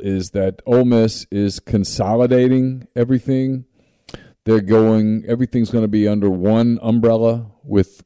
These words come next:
kind of a one group slash individual sort of spearheading it. Um, the university, as much as it can, is going to endorse it.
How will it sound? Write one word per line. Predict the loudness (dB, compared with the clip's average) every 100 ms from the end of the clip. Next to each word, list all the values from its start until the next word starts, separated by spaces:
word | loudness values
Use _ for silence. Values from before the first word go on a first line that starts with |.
| -10
kind | -6 -2
of | -4 -4 -4
a | -4 -2 -4 -6 _ _ _ _ _ -6
one | 0 0 0
group | 0 2 2 0 -8
slash | -6 -4 -4 -6 -16 _ _ _ _ -4
individual | -2 0 0 -2 -2 0 0 -2
sort | -4 -4 -4
of |
spearheading | -6 -8 -4 -2 0 2 2 0
it. | -2 -6 _ _ _ _ _ _ _ -10
Um, | -4 -2 -4 -6 -8 -10 -12 -18 _ _ _ _ _ _ _ _ _ _ _ -10
the | -4
university, | 0 2 2 2 0 -2 -2 0 0 -4 -8 _ _ -8
as | -6
much | 0 -2 -2
as | -4
it | -6 -6
can, | -6 -4 -2 -4
is | -6 -8
going | -4 -4 -4
to | -4
endorse | -6 -4 -2 -2 0
it. | -2 -4